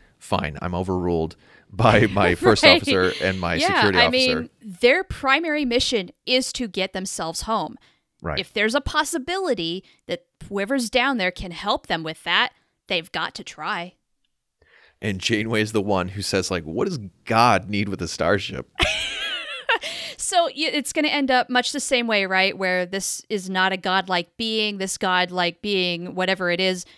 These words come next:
Speaker 2: wants the starship to get a, the heck off of its planet.
Speaker 1: Mm-hmm.
Speaker 2: And then firefight ensues. Now,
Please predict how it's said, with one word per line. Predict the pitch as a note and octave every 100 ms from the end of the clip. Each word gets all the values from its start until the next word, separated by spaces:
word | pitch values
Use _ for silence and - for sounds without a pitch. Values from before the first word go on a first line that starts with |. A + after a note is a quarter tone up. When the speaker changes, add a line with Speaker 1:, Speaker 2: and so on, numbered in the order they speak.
| _ _ G3
Speaker 2:
wants | G#3+ A#3 B3+
the | C#4
starship | - - A3+ A3 - A3
to | F3+
get | A#3+
a, | G3+ F#3+
the | F#3
heck | F#3 A#3
off | - A3
of | F#3
its | B3 -
planet. | - F#3 D#3 D#3 - _ _ _ _ -
Speaker 1:
Mm-hmm. | A#2 A2 F#2+ - -
Speaker 2:
And | A3 G3+ F#3+ F#3+
then | F#3 F#3 F3+ - -
firefight | - F4 A3+ - A3+
ensues. | G#3 G3+ - A3 G#3
Now, | A#3 B3 F#3+